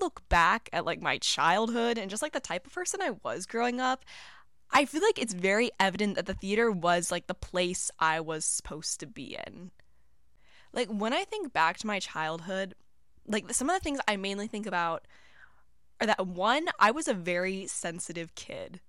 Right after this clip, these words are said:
And, like, I still consider myself, I guess, like, kind of a sensitive person. And, you know, so often in our society, we really put that down. We're like, "Oh, you're being too sensitive. You shouldn't cry about stuff."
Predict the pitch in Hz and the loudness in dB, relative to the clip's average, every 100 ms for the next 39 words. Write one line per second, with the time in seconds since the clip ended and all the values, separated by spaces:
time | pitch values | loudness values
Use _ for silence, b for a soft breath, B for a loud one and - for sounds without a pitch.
0 | - - - 226 233 247 - 349 381 - | -20 -20 -8 -4 0 -2 0 -2 0 -4
1 | 339 339 277 233 220 196 196 202 190 202 | -6 -4 -4 -4 -2 -2 -2 -2 -2 -2
2 | 196 196 185 - 202 196 190 180 185 170 | -2 -4 -6 -6 -6 -4 -6 -10 -10 -10
3 | - 160 156 - 233 269 285 B B B | -12 -10 -8 -6 -6 -8 -10 B B B
4 | B 247 254 285 302 - 403 208 208 - | B -2 0 2 2 0 4 6 6 2
5 | 175 156 170 - 170 170 165 170 330 233 | -4 -4 -4 -4 -4 -4 -6 -4 -2 -2
6 | - - 156 165 156 113 151 156 165 156 | -4 -2 -2 0 0 0 -2 -4 -4 -4
7 | - 180 180 175 170 170 156 - 180 156 | -4 -6 -6 -6 -8 -8 -8 -6 -6 -8
8 | 147 160 143 - 175 - - 170 165 165 | -8 -8 -6 -8 -10 -10 -4 -2 -2 -2
9 | 147 - - - 170 170 | -6 -6 -6 -4 -4 -6